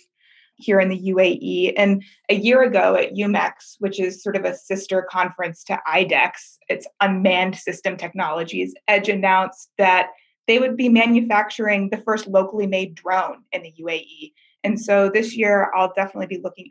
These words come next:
out for what they have in terms of announcements around locally manufactured autonomous weapons, autonomous vehicle systems,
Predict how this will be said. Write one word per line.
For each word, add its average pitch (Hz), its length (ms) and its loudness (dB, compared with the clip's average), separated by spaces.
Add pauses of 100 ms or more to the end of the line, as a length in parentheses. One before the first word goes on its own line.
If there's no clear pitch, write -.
out 185 220 0 (160)
for 180 400 2 (460)
what - 220 -2
they 214 140 2
have 202 260 2
in 190 80 -2
terms 196 260 -6
of 185 60 -12
announcements 185 800 -6
around 185 380 -2
locally 180 300 -2
manufactured 170 920 -6 (140)
autonomous 170 500 -10
weapons, 247 720 -2 (420)
autonomous 180 440 -6
vehicle 226 420 -2
systems, 208 460 -8